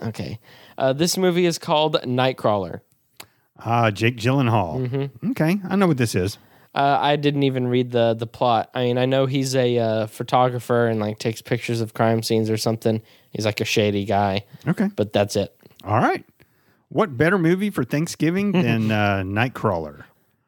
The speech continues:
Speaker 2: I like Jake Gyllenhaal.
Speaker 1: I do too. Um,
Speaker 2: He was great in Donnie Darko.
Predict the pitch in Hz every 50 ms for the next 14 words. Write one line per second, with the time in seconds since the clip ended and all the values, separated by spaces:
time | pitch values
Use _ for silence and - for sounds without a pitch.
0 | _ _ _ _ _ - 190 247 262 233 165 165 147 123 - 117 110 110 98 87
1 | 98 92 87 90 90 - _ _ - _ _ _ _ _ _ _ _ - - 196
2 | 202 214 202 175 - - 151 147 151 160 - - - 220 - 127 131 131 131 131
3 | 185 190 170 131 131 139 156 131 123 113 120 110 107 101 92 98 90 82 - 80
4 | 76 71